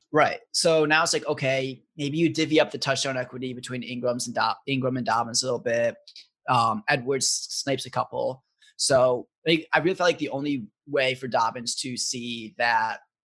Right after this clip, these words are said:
that high of, like, a return is for Ingram to get injured. And really, you're not really trying to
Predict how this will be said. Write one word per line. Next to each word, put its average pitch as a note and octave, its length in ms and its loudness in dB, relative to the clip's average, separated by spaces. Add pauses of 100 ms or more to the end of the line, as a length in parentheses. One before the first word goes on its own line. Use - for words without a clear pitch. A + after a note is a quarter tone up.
(200)
that B2+ 160 2
high A#2 240 -2
of, B2+ 80 -4
like, A#2 220 -10
a B2+ 40 -12
return A#2+ 600 -6
is A#2 480 -6 (180)
for A#2 400 -2
Ingram A#2 280 -6
to A#2 100 -12
get A#2 180 -10
injured. G#2+ 340 -14 (400)
And A#2+ 640 -4 (120)
really, C#3+ 360 2
you're C#3+ 100 -4
not D#3 200 4
really D3+ 220 2
trying B2 420 -6 (120)
to A2 280 -8